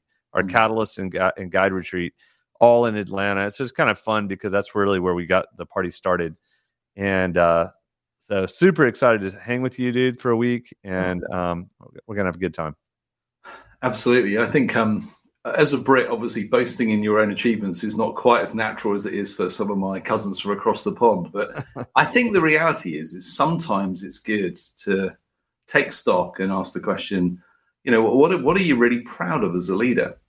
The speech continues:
Speaker 2: And I think kind of, you remember the, the beginning, and Susan Cumbers, who was there right at the very beginning, listened to us talk forever, basically said, "Guys, it sounds like what you're trying to do is create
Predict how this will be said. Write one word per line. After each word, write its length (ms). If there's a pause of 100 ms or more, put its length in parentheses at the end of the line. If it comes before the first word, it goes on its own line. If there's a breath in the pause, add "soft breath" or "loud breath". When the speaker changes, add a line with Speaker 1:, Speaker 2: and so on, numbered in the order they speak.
(240)
Speaker 2:
And 100
I 100
think 340
kind 180
of, 120
you 80
remember 240
the, 240 (520)
the 60
beginning, 420
and 120
Susan 320
Cumbers, 400
who 120
was 100
there 240
right 160
at 80
the 60
very 180
beginning, 320
listened 280
to 40
us 80
talk 280
forever, 480 (560)
basically 300
said, 240
"Guys, 240
it 100
sounds 640
like 500 (340)
what 220
you're 120
trying 340
to 80
do 160
is 140
create 340